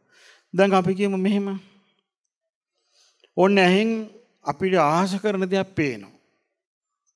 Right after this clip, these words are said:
පේනකොට හිතට විඳීමක් ඇති වෙනවා. ඒක, ඒ විඳීම ඇති වුණේ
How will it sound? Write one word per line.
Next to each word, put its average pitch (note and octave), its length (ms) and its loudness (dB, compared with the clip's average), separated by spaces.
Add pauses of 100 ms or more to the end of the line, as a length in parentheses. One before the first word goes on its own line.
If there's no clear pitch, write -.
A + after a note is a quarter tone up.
(140)
පේනකොට F3 360 -4
හිතට F3 320 -6
විඳීමක් E3 480 -8
ඇති C3 240 -8
වෙනවා. G#2+ 260 -14 (580)
ඒක, E3+ 240 0
ඒ E3 180 -2
විඳීම D#3 400 -2
ඇති D3 240 -4
වුණේ G#3 240 -2